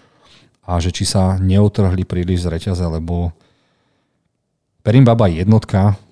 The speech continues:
teda ak to môžeme nazvať jednotka, bol krásny film, kde skoro žiadne digitálne triky a nič nebolo a vyzeralo to doslova reálne všetko. Asi aj preto sme tak milovali tú Perimbabu a toto vyzerá už...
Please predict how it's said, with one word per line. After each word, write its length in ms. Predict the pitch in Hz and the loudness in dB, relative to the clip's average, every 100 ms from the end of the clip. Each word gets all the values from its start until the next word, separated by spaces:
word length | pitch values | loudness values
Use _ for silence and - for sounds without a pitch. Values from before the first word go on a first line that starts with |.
| _ _ _ | _ _ _
teda 240 | 76 76 | -12 -12
ak 80 | - | -10
to 80 | 87 | -6
môžeme 240 | 80 78 | -4 -4
nazvať 400 | 76 78 82 78 | -6 -6 -8 -8
jednotka, 480 | 78 85 - 98 90 | -6 -6 -4 -2 -2
bol 480 | 95 87 87 90 92 | -4 -4 -4 -4 -6
krásny 480 | - 98 95 - 107 | -2 0 0 0 -2
film, 400 | - 92 92 90 | 0 0 0 -2
kde 240 | 87 85 | -4 -6
skoro 320 | - - 92 | -6 -6 -2
žiadne 400 | 82 87 87 90 | -2 -2 -2 -2
digitálne 580 | 85 90 90 95 90 90 | -2 -6 -6 -6 -4 -4
triky 400 | - 87 - 101 | -4 -8 -6 -4
a 80 | 85 | -2
nič 220 | 90 87 | -2 -4
nebolo 340 | 85 85 92 | -6 -4 -2
a 80 | 87 | -2
vyzeralo 400 | 87 92 95 92 | -2 0 0 0
to 120 | 87 | -2
doslova 520 | 85 87 - 101 95 87 | -4 -4 -2 0 0 0
reálne 460 | 80 85 82 80 | -2 -2 -2 -4
všetko. 480 | 78 80 80 - 82 _ _ - - | -8 -12 -14 -14 -16 _ _ -20 -16
Asi 220 | - - | -8 -4
aj 80 | 95 | -2
preto 180 | 92 90 | -2 -2
sme 200 | 98 92 | 0 0
tak 180 | 90 82 | -2 -6
milovali 480 | 85 92 90 82 82 | -4 -2 -2 -2 -6
tú 100 | 87 | -8
Perimbabu 560 | 82 82 87 92 107 | -8 -6 -6 -4 0
a 80 | 104 | 0
toto 220 | - 104 | 0 -4
vyzerá 400 | 98 98 104 98 | -2 0 2 2
už... 400 | 98 95 - - | 2 -2 -6 -10